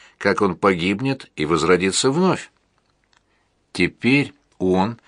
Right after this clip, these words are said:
повергнув в прах своих родичей и навлёкши на страну Рагнарёк,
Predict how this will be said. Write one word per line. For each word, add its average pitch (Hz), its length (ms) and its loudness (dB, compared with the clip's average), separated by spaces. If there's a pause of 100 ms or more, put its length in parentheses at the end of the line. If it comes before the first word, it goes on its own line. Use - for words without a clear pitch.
(580)
повергнув 156 540 0
в - 80 -14
прах 151 280 2
своих 123 300 0
родичей 95 640 2 (1040)
и 104 100 0
навлёкши 127 500 0
на 113 140 0
страну 113 540 -2 (340)
Рагнарёк, 156 880 0